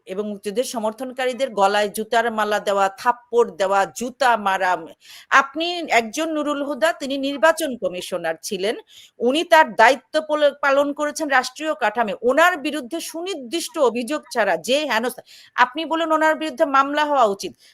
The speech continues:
তাহলে আজকে বা গত ষোলো বছর even, আহ, বিএনপি যতবার, আহ, ক্ষমতায় ছিল, সেই সময়কার যারা নির্বাচন কমিশনার থেকে শুরু করে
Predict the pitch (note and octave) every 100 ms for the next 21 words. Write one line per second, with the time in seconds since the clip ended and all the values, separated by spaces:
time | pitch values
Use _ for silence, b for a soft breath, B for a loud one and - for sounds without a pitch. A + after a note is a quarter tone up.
0 | - A#3 C#4+ D#4+ - B3 C#4+ - - C#4+
1 | D#3 - B B E3+ G#3+ A3 C4 E4 -
2 | E4 E4+ F4 C4 G#3 - E3+ D#3+ A#3+ B3+
3 | D4+ D#4 D4 G3+ G#3+ B3+ E4 D#4+ D#4+ A#3+
4 | C4 C4 C4+ C#4 C#4 C4+ b b - A3
5 | A3 - D4 F#4+ F#4+ D#4 A3 - F#3+ D#3+
6 | - B3+ C4+ C#4+ D#4 D4+ D#4+ D#4+ D#4+ D4
7 | A#3+ F#3+ G#3 G3+ G3+ A#3+ B3+ C4 D4 C#4
8 | B3+ A#3+ A#3+ B3 A#3 A3 - A#3 A3+ A3
9 | C4+ C4 B3 A3+ G#3